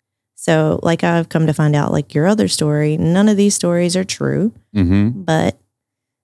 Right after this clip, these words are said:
Speaker 1: they, um, they seem to have taken on a life of their own, so we're gonna talk about 'em.
Speaker 2: Okay.
Speaker 1: The building that stands there now features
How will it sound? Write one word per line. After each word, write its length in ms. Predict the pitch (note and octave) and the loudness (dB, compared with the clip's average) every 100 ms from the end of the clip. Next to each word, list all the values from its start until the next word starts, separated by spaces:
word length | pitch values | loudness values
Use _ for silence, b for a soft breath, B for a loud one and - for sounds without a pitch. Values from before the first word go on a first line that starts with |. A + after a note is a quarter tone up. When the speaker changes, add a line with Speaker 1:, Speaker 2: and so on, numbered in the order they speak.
| _ | _
Speaker 1:
they, 500 | D#3 D#3 D#3 D3+ D3+ - | 0 2 2 0 0 -2
um, 360 | D#3 D3 D3 D#3+ | 0 0 0 0
they 160 | F3 | 0
seem 200 | F3+ G#3+ | 2 2
to 60 | A#3 | 2
have 60 | |
taken 260 | A3+ F#3+ G#3 | 0 0 2
on 100 | G#3+ | 2
a 80 | G#3+ | 2
life 220 | E3+ E3+ | 2 0
of 100 | G#3+ | 0
their 200 | C#4 D#4 | 0 0
own, 420 | - C#3+ C#3+ F3 F#3+ | 0 0 0 0 -2
so 340 | - D3 D#3 | 0 0 0
we're 140 | D#3+ | -2
gonna 160 | D3 E3 | -2 0
talk 180 | F#3+ C#3+ | 0 0
about 260 | - - - | -4 -6 -8
'em. 160 | - - _ | -10 -12 _
Speaker 2:
Okay. 380 | G2+ F2+ F2 A#2+ F#2+ _ _ _ _ _ | -2 0 0 -2 -6 _ _ _ _ _
Speaker 1:
The 60 | G#3+ | 2
building 320 | B3 F4+ F#4 | 2 2 0
that 100 | - | 0
stands 340 | - G#3 G#3 | 0 2 2
there 120 | G3 | 2
now 280 | E3 E3+ D#3 | 2 2 0
features 680 | E3+ E3 - D#3+ D#3+ D#3+ D#3 | -2 -2 0 2 2 2 0